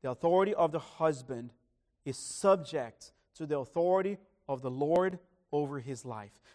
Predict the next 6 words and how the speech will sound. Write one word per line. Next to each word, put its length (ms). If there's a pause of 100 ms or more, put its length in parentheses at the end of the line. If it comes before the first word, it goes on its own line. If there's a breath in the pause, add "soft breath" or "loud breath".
(120)
Therefore, 560 (1120)
a 20
husband 600
must 260
submit 380 (100)
first 540